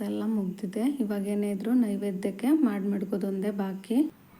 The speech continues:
ಇವಾಗ ನಾನು ನೈವೇದ್ಯಕ್ಕೆ ಅನ್ನ, ಸಾಂಬಾರು ಮತ್ತೆ ಪಾಯಸ, ಒಬ್ಬಟ್ಟು ಇಷ್ಟು ಮಾಡ್ತಾ ಇದ್ದೀನಿ. ನಾನು ಅಡ್ಗೆ ಮಾಡುವಾಗ ವಿಡಿಯೋ ಶೂಟ್ ಮಾಡ್ಕೊಳಕ್ಕಾಗ್ಲಿಲ್ಲ. ಇವಾಗ ನೈವೇದ್ಯಕ್ಕೆ ಅನ್ನ, ಸಾಂಬಾರು ಮತ್ತೆ ಒಬ್ಬಟ್ಟು ಪಾಯಸ ಎಲ್ಲ ಮಾಡಿ ಮುಗೀತು.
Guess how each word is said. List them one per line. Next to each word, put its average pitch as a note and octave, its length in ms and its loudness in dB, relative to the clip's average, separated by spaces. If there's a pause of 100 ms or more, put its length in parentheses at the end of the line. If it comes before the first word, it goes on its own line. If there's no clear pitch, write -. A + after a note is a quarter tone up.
(260)
ಇವಾಗ G#3+ 440 2
ನಾನು A#3 280 6
ನೈವೇದ್ಯಕ್ಕೆ G3 760 4
ಅನ್ನ, G3 520 2
ಸಾಂಬಾರು F#3+ 540 -2
ಮತ್ತೆ A#3 300 0
ಪಾಯಸ, F#3 460 -4 (200)
ಒಬ್ಬಟ್ಟು F#3+ 420 -2
ಇಷ್ಟು - 280 -4
ಮಾಡ್ತಾ F3+ 340 -2
ಇದ್ದೀನಿ. F#3 420 2 (560)
ನಾನು B3+ 240 6
ಅಡ್ಗೆ A#3+ 320 4
ಮಾಡುವಾಗ A#3+ 500 2
ವಿಡಿಯೋ A3 240 0
ಶೂಟ್ A3 400 -6
ಮಾಡ್ಕೊಳಕ್ಕಾಗ್ಲಿಲ್ಲ. G#3+ 1040 -2 (1500)
ಇವಾಗ G#3 340 2
ನೈವೇದ್ಯಕ್ಕೆ G#3 840 4 (200)
ಅನ್ನ, G#3 280 2
ಸಾಂಬಾರು G3+ 520 0
ಮತ್ತೆ A3 280 0
ಒಬ್ಬಟ್ಟು G3 460 -2
ಪಾಯಸ G3 380 -6
ಎಲ್ಲ G3+ 260 -2 (260)
ಮಾಡಿ G3 240 -2
ಮುಗೀತು. G3+ 680 -2